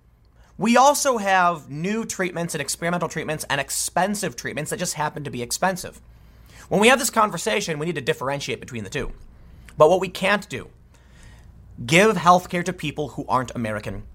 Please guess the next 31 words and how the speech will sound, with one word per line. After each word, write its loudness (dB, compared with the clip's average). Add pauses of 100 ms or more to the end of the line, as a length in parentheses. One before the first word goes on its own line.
(160)
for 4
one 2
reason. -8 (280)
We 4
can't -2 (100)
afford 0
it -6
for 2
ourselves. 0 (440)
I'd 0
love 6
to -6
see -2
my 2
family -2
and -4
friends -2
get -4
that, -6
get -6
taken -4
care 0
of 0
because -2
we're -2
working -2
hard 2 (300)
to -4
contribute -4
to -8
that. -8